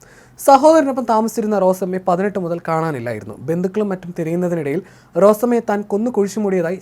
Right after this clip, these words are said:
സഹോദരൻ പോലീസിനോട് വെളിപ്പെടുത്തിയെന്നാണ് വിവരം. പൂങ്കാവ് പള്ളിക്ക് സമീപത്തെ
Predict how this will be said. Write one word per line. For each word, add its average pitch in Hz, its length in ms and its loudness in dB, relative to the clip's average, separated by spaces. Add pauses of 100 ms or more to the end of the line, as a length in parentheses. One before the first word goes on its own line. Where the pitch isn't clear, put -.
സഹോദരൻ 185 380 -4 (100)
പോലീസിനോട് 185 480 -2
വെളിപ്പെടുത്തിയെന്നാണ് 175 640 -4
വിവരം. 113 220 -6 (800)
പൂങ്കാവ് 294 380 8
പള്ളിക്ക് 277 280 2
സമീപത്തെ 233 340 0